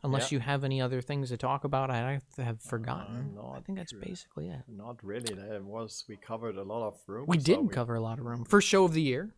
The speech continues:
Speaker 1: so a
Speaker 2: Yeah.
Speaker 1: lot of stuff to cover. Um, so, uh, we are going to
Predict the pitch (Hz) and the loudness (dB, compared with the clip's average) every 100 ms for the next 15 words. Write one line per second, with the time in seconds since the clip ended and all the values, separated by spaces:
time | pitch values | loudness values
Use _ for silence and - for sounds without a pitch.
0 | - - 117 123 113 120 - 113 - 110 | -8 -2 -2 -2 0 0 2 -4 -2 -4
1 | 131 - _ _ 143 135 135 123 - - | -2 -6 _ _ 4 4 4 0 -8 -20
2 | - - - 233 135 - 175 170 160 156 | -20 -4 10 10 10 6 8 8 10 8
3 | 147 156 - _ _ _ _ _ 160 165 | 6 2 -8 _ _ _ _ _ 0 6
4 | 220 165 170 185 175 170 143 135 131 120 | 8 8 6 4 2 2 4 4 2 -2